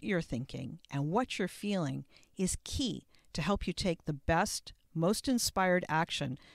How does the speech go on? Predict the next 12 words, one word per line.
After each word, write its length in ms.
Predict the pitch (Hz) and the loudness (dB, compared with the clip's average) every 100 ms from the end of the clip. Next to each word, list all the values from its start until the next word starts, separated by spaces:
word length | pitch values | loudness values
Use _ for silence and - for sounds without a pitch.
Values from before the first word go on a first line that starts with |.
| - | -4
to 100 | - | 0
get 200 | 160 175 | 2 2
the 100 | 185 | 4
results 480 | 170 165 143 - - | 2 2 0 -2 -2
you 100 | 156 | 0
want. 360 | 151 151 135 - - _ _ _ _ _ - - - | 2 0 -2 -8 -20 _ _ _ _ _ -20 -10 -8
A 60 | |
calendar 560 | - - 190 202 202 190 | 0 2 4 4 4 2
full 240 | - 190 | 4 4
of 140 | 170 143 | 4 4
amazing 560 | 143 147 156 165 160 | 4 6 4 2 -2
clients, 580 | - 151 143 131 - - | 0 0 0 -2 -6 -16